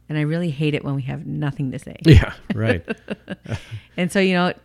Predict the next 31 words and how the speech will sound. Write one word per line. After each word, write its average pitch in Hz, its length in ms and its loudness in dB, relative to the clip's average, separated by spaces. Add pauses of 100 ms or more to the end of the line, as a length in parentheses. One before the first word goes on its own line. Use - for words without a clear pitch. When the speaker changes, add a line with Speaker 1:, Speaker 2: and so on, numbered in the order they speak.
Speaker 1:
do 233 180 -2
that 285 240 -4
in 202 100 -2
your 196 140 -2
relationship. 190 760 -6
Ask 175 280 -6
your 214 80 -8
partner, 175 300 -8
"What's 202 260 -8
new?" 170 340 -6 (340)
And 185 120 -2
if 170 80 -2
nothing's 202 440 -4
new, 156 240 0
go 226 180 -6
create 240 360 -8
it. - 140 -10 (440)
'Cause 202 220 0
you 226 100 0
have 185 120 0
a 156 60 -2
hundred 180 320 -4
percent 156 360 -8
control 151 580 -10 (400)
over 156 240 -4
going 151 320 -2
out 147 140 -4
and 147 100 -8
doing 143 180 -6
something 139 300 -8
new. 143 220 -8